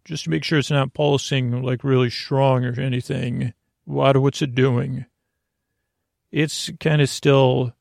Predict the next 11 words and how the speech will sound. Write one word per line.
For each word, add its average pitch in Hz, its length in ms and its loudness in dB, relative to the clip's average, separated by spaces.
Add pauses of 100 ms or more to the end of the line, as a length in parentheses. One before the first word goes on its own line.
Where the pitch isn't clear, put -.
(600)
depends 135 400 2
on 123 180 4
where 127 120 2
I 113 60 2
have 123 240 2
it 127 120 -6
pointed, 123 460 0
but 143 160 0
nothing 127 720 0
too 143 160 -2
strong. 120 840 -2